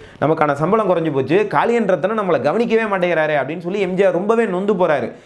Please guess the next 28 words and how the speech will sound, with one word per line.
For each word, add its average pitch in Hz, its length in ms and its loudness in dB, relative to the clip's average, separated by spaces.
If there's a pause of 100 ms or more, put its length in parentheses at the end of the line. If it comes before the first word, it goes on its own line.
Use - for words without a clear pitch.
(120)
ஏன்னா, 208 160 2
மேல 233 260 2
ஒரு 208 200 2
ஸ்தானத்துக்கு 202 360 0
ஏறி 208 240 2
கீழே 196 320 0
இறங்குன 170 280 -4
மாதிரி. 156 380 -4 (340)
இப்ப 175 300 2
இதை 170 200 2
நினைச்சு 208 400 0
யாருக்கிட்டையும் 180 300 0
சொல்ல 165 240 -2
முடியாம, 147 480 -2 (420)
கௌரவம் 247 520 2
பார்க்கக்கூடிய 165 520 0
பழக்கம் 151 420 -2
அதிகம் 156 300 -4
கொண்ட 139 220 -2
எம் 123 140 -4
ஜி 123 140 2
ஆர் 143 180 2
இதை 117 240 -2
பத்தி 120 280 0
யார்கிட்டையும் 139 380 -2
சொல்லாம 120 360 -2 (380)
தனிமையில 139 460 2
அழுகிறார். 127 480 0